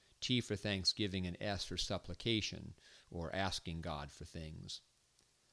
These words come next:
A healthy life of prayer will continually cover all this ground. It is not necessary that we pray in each category every time we pray, but our life of prayer should be characterized by all these aspects.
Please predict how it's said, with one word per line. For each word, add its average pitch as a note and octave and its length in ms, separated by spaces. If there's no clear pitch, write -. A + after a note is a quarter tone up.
A A#2 100
healthy E3+ 360
life B2 400
of G2+ 180
prayer A#2+ 360
will G2+ 100
continually G#2+ 720
cover G2 340
all G#2+ 320
this F#2+ 220
ground. D#2+ 680
It C3+ 120
is C3+ 120
not C3+ 220
necessary B2 520
that G#2 100
we A2 100
pray A2 320
in G2 80
each G#2+ 240
category G#2 680
every A2 280
time F#2 320
we D#2+ 100
pray, F2 680
but A#2 100
our A2 120
life A#2+ 400
of A2+ 160
prayer G2+ 280
should A2 200
be G2 80
characterized F2+ 1040
by F#2+ 140
all G2 260
these E2+ 220
aspects. - 840